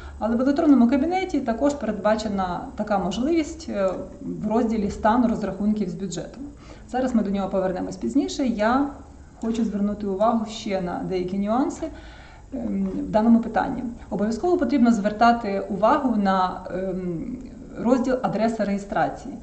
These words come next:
Саме тут відображається та адреса, яка міститься в Державному реєстрі фізичних осіб, платників податків. Ця адреса, м,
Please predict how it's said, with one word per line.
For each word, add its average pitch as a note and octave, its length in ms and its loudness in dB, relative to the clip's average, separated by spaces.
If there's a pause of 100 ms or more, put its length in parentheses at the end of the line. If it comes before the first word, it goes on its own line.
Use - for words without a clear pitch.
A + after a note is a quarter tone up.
(260)
Саме D4+ 280 2
тут A3+ 240 0
відображається A3+ 720 2
та A3 140 0
адреса, F3 520 0
яка G#3+ 220 -2
міститься A3+ 380 0
в - 20 -2
Державному F#3+ 500 0
реєстрі G#3 360 -4
фізичних G3 540 -6
осіб, - 320 -8 (460)
платників G3 400 -4
податків. E3+ 500 -2 (520)
Ця A3 80 4
адреса, C4+ 680 2 (140)
м, F3+ 1000 -4